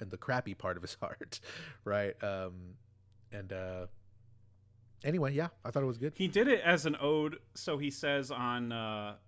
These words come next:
Speaker 2: in an interview with, I think, M T V or something,
Speaker 1: Uh-huh.
Speaker 2: he said that this idea wouldn't leave his head for three days straight, called Half of My Heart, and he wanted to do something like, uh,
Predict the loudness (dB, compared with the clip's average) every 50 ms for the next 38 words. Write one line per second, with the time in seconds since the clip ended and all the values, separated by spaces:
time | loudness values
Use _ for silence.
0 | -20 -20 -20 -20 -20 -20 -20 -20 -20 -14 -8 -6 -4 -4 -4 -4 -4 -4 -4 -4
1 | -2 -4 -4 -4 -4 -6 -8 -8 -6 -6 -4 -4 -4 -6 -4 -4 -6 -6 -4 -6
2 | -6 -6 -8 -10 -10 -10 -6 -2 0 0 2 2 2 0 -2 -4 -8 -16 -20 -20
3 | -20 -12 -8 -6 -4 -4 -4 -2 0 0 0 0 0 -2 -2 -2 -4 -4 -2 0
4 | 0 0 0 0 0 0 2 2 4 4 2 0 -2 -4 -8 -16 -18 -8 -2 0
5 | 2 2 2 2 0 0 -2 -2 -2 -4 -6 -6 -6 -6 -8 -10 -10 -6 -4 -2
6 | -2 -2 -2 -4 -4 -6 -6 -4 -4 -4 -6 -8 -12 -16 -20 -20 -20 -20 -20 -20
7 | -20 -20 -20 -20 -20 -20 -20 -20 -10 -4 -2 -2 0 4 4 4 4 2 0 -2
8 | -2 -2 -2 -2 -2 -2 -2 -4 -6 -6 -6 -6 -4 -4 -2 -2 -2 0 2 4
9 | 4 4 4 2 0 -2 -4 -2 -2 -2 -2 -2 -2 -2 -4 -4 -2 -2 -2 -2
10 | -2 -4 -6 -10 -12 -6 -4 -2 0 0 0 -2